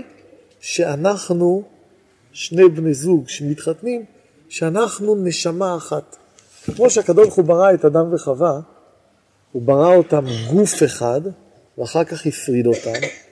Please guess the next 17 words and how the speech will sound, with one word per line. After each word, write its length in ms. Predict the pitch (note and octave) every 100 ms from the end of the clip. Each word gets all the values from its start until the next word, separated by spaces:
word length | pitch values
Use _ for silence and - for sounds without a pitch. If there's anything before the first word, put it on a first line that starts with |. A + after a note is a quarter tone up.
| _ _ _ _ _ -
בזוהר 340 | B2 E3 A3
הקדוש 380 | F#3 D#3+ E3+ F#3
כתוב 540 | - - G3+ F3 E3 F3 _ _ _ _ -
שכל 520 | - - - B3+ C#4 C4+ - _ _ _ _
זוג 520 | D#3+ B2 D3+ D#3 F3 G#3 - _ _ _ _ _ _ _ _ _ _ _
שזוכה 540 | - C3 A#2 C#3 - G3+ F3+
ועומד 360 | C#3+ C3+ D3+ E3
תחת 380 | D#3 D3+ D#3+ -
החופה, 400 | - C3 - D3+ D3+ _ _ _ _ _ _ _ _
באמת 960 | A#2+ C#3 C#3 C#3 D3 B3+ G#3 G#3+ - - _ _ _ _ _ _ _ _ _ C#3
יש 260 | G#3+ G3
בהם 260 | F#3+ F#3 D#3 -
קשר, 600 | F#3 A3+ G#3 E3+ D#3+ D3+
מעבר 360 | C3+ F#3+ A3 A3
לקשר 440 | F3+ - F#3+ G3
שנוצר 520 | F#3+ E3 C#3 - F#3 D#3
עכשיו, 360 | - F#3+ G3